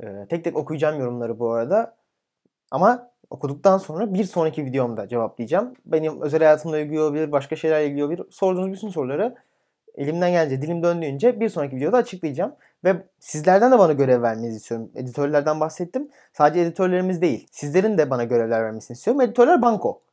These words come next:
Yani, e, içerik <laughs> çıkartabilmemiz için şu an abone sayımız az, yorumlar az geliyor.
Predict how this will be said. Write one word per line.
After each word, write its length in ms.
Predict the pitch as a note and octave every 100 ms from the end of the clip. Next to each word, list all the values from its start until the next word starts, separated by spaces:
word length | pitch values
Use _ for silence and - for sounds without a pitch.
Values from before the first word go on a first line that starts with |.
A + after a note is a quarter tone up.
| _
Yani, 320 | A#2+ A#2+ B2 - _ _ _ _ _ _ B2
e, 60 |
içerik 340 | A2+ C3 G#3 A#3+
<laughs> 20 |
çıkartabilmemiz 800 | - G#3+ F#3+ G#3+ G3 G#3+ G#3 F3+
için 260 | A3+ A3+
şu 160 | - D#3+
an 100 | F3
abone 260 | C#3+ D#3
sayımız 260 | F3+ F3+ E3+
az, 180 | F3+ F3
yorumlar 360 | B2+ B2 C#3+
az 180 | F3+ F#3
geliyor. 360 | E3 E3+ G3